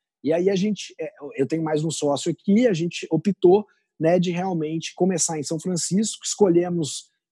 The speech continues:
talvez um dos pontos mais clássicos e icônicos aqui de São Francisco pra poder abrir a loja, que deu um trabalho danado por ca-, p-, pelo, pelo real estate que a gente escolheu realmente. É, e hoje a loja tá aberta, a loja tá aberta, tá vendendo,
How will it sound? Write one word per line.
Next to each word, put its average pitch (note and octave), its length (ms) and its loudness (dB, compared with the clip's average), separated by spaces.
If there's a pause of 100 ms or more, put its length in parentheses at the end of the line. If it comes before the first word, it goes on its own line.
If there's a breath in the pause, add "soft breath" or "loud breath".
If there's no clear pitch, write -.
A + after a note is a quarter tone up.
talvez D#3+ 500 2
um E3+ 80 -4
dos D#3 200 -6
pontos D#3+ 460 -6
mais D3+ 440 0
clássicos D3+ 720 -2
e D#3 80 2
icônicos D#3 520 -2
aqui C#3 200 4
de C#3 80 -4
São D3+ 140 -2
Francisco C#3 500 -2
pra C#3+ 140 0
poder C#3 260 4
abrir C#3 360 6
a C#3 80 -2
loja, F3 460 4 (360 soft breath)
que D#3+ 100 4
deu D3+ 180 8
um E3+ 100 6
trabalho C#3+ 500 4
danado F3 760 -2 (120)
por C3 180 -14
ca-, C3+ 260 0 (280)
p-, D3+ 100 4
pelo, D#3 440 4
pelo F3+ 320 6
real F3 180 6
estate D#3 420 2
que D3+ 80 -4
a - 20 0
gente C#3 280 -8
escolheu C#3+ 500 -2
realmente. D3 640 -6 (480 soft breath)
É, D#3 640 2
e F#3+ 100 10
hoje G3 220 4
a A3+ 60 4
loja F#3 240 4
tá A3+ 100 -4
aberta, G#3 460 -2
a - 20 -14
loja B2+ 240 -6
tá E3+ 100 -8
aberta, F3 440 -2
tá D3+ 100 -6
vendendo, D#3 720 -4